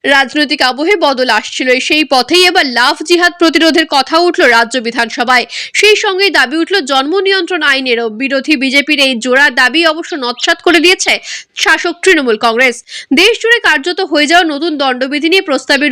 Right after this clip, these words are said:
উপরে দ্বিতীয় শেষ দফার আলোচনা ছিল বৃহস্পতিবার।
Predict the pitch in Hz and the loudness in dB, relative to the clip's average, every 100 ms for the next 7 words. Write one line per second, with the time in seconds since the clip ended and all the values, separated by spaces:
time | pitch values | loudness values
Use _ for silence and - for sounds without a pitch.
0 | 277 311 381 262 262 269 330 403 392 330 | -2 2 2 2 -4 0 4 4 2 2
1 | 302 294 285 320 262 233 262 247 330 370 | 0 0 0 0 0 -2 -6 -6 -4 -4
2 | 269 226 - 226 208 247 | -4 -6 -2 0 2 2